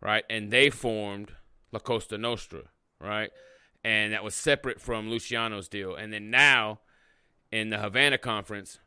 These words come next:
which we're about to talk about right now, uh, both the crime sy-, the National Crime Syndicate and Cosa Nostra come together in Havana to have this meeting.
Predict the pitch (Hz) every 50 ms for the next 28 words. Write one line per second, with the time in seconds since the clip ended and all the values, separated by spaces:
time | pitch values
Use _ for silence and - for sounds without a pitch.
0 | _ _ - 110 - - 107 107 110 110 107 - 98 - 117 110 - 107 107 104
1 | - 104 107 101 90 104 120 127 127 117 107 98 90 _ _ _ _ _ _ _
2 | _ _ _ _ _ - 113 110 104 101 98 95 92 90 82 - _ _ _ _
3 | _ _ _ - 110 98 117 113 110 110 107 - - - _ _ _ _ _ -
4 | 101 104 101 101 98 98 98 95 92 - _ _ _ _ - 131 123 120 120 120
5 | 110 - 123 117 107 110 117 120 120 117 - 123 107 - 135 127 123 120 - -
6 | 131 120 117 113 - 123 - - 113 113 113 110 - - 120 113 - - 107 107
7 | 110 107 - - 95 - - 117 104 92 104 98 101 101 98 95 82 80 95 92
8 | 98 90 87 104 98 95 95 92 - 92 92 95 87 87 90 - - 98 95 90
9 | 82 73 78